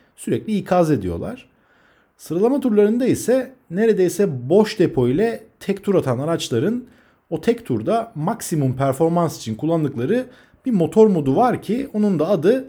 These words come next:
Mercedes'in verdiği isimle parti modu. Ferrari ve Renault haricinde sanırım tüm takımlarda böyle bir mod var.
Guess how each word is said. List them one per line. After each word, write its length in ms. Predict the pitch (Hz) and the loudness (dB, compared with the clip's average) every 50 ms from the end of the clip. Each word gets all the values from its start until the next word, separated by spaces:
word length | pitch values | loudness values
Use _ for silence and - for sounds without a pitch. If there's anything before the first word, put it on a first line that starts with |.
| - _ _ _ _ | -12 _ _ _ _
Mercedes'in 800 | - 95 95 101 110 117 117 - 240 233 165 - - 123 107 104 | -8 -4 -2 -2 -2 -2 -2 -2 0 0 0 -2 -2 -2 0 0
verdiği 360 | 104 101 101 101 92 98 120 | 0 0 0 -2 -4 -4 -6
isimle 440 | 170 - - - 127 123 175 240 254 | -6 -6 -6 -4 -4 -4 -4 -4 -6
parti 400 | - - - 170 170 165 - 220 | -4 -2 0 0 0 0 0 0
modu. 420 | 185 139 107 101 139 190 247 269 - - _ _ _ _ _ _ _ _ _ _ _ _ _ _ _ _ - | 0 0 0 -2 -2 -4 -4 -6 -12 -20 _ _ _ _ _ _ _ _ _ _ _ _ _ _ _ _ -20
Ferrari 680 | - - - 135 143 147 165 220 247 240 208 151 131 151 | -16 -10 -6 -4 -2 0 0 0 0 0 0 0 0 0
ve 300 | 214 240 247 240 240 - _ _ _ _ _ _ _ - | 2 0 0 -2 -4 -10 _ _ _ _ _ _ _ -4
Renault 460 | 104 104 113 151 214 240 247 147 131 | -2 0 2 2 4 4 4 4 4
haricinde 500 | 131 117 107 101 101 98 110 131 170 226 | 4 4 4 2 0 -2 -2 -2 -2 -2
sanırım 380 | - - 190 196 190 202 196 196 | -2 0 2 2 2 2 0 -2
tüm 180 | - 240 214 | -4 -4 -4
takımlarda 580 | - 185 - - 117 104 101 110 135 196 226 185 | -2 -2 -2 -2 -2 -2 -2 -2 -4 -4 -2 0
böyle 220 | 175 170 170 165 | 0 0 0 0
bir 40 | 151 | 0
mod 300 | 147 156 165 160 147 135 | -2 -2 -2 -2 -2 -2
var. 400 | 135 120 98 165 - - - | 0 0 0 -2 -6 -10 -18